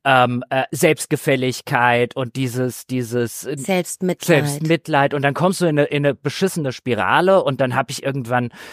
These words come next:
Speaker 1: wirklich gemerkt, dass ich anfange, Panikattacken zu kriegen. Nicht so schlimm, wie das viele Leute haben. Ähm,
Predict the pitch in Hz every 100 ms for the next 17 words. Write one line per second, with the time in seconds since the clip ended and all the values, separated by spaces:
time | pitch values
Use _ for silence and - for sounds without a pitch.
0 | - - 151 208 - 147 123 123 147 -
1 | 131 127 123 127 - 110 - 120 151 185
2 | 143 - 185 - - 170 - 160 131 -
3 | 127 - 139 123 107 104 - 165 180 143
4 | 151 156 156 156 160 180 - - - 226
5 | - 135 139 135 135 131